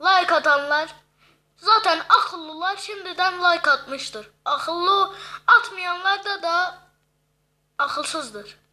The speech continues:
Tamam. <laughs> Like, şimdi like atanlar akıllı. Şimdi atmayanlar ise gerizekalı. Arkadaşlar kanalıma abone olup bildirimleri açmayı unutmayın.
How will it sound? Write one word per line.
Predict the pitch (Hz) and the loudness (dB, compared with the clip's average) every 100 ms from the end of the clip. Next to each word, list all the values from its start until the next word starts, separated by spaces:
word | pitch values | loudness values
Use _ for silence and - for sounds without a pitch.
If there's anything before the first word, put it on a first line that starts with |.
| _ _ _ _ _ _ _ | _ _ _ _ _ _ _
Tamam. | 330 262 - _ _ _ _ _ _ _ _ _ 247 | -2 -2 -4 _ _ _ _ _ _ _ _ _ -10
<laughs> | 262 262 277 - - - - - - _ _ _ - | -6 -6 -6 -8 -12 -14 -16 -18 -20 _ _ _ 0
Like, | 403 466 427 - 370 | 4 4 2 -4 -2
şimdi | - 659 587 | 0 2 2
like | 494 587 539 - | 4 4 4 2
atanlar | 415 415 403 466 508 - | 0 0 0 -2 -4 2
akıllı. | 427 - 381 349 403 427 _ _ _ _ - | 2 2 -2 -8 -10 -14 _ _ _ _ -20
Şimdi | - 240 233 - | -20 -12 -10 -8
atmayanlar | 226 - 226 214 208 208 | -8 -10 -12 -14 -10 -10
ise | 208 208 202 202 - _ _ _ _ _ _ | -10 -12 -10 -12 -16 _ _ _ _ _ _
gerizekalı. | 220 214 214 208 - 196 185 170 _ _ _ _ _ _ _ | -14 -14 -12 -12 -12 -14 -16 -20 _ _ _ _ _ _ _
Arkadaşlar | 220 - 233 - 208 202 | -18 -14 -12 -10 -12 -12
kanalıma | 214 214 214 220 | -14 -14 -12 -10
abone | 226 233 | -8 -8
olup | 240 247 | -10 -12
bildirimleri | 233 214 214 269 | -16 -14 -6 -4
açmayı | 339 359 | -4 -4
unutmayın. | 554 622 659 605 587 571 | 2 6 6 6 4 4